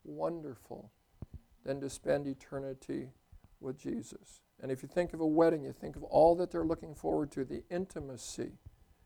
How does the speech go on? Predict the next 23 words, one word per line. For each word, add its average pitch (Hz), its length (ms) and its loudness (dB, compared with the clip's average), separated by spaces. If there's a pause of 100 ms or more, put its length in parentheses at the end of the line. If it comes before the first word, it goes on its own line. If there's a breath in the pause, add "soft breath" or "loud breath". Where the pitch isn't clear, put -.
(460)
God, 175 320 12
who 185 120 6
created 196 800 6
intimacy 147 640 -4
between 147 400 -4
a 143 140 -6
man 156 280 0
and 160 100 -4
a 160 60 -6
woman, 151 340 -4
is 127 140 -8
gonna 151 160 -4
do 143 160 4
better 160 400 4
in 147 80 -6
the 143 80 -10
new 156 260 -6
earth 135 320 -8 (300)
than 123 120 -10
in 131 100 -14
the - 120 -14
old 120 320 -12
earth. - 80 -14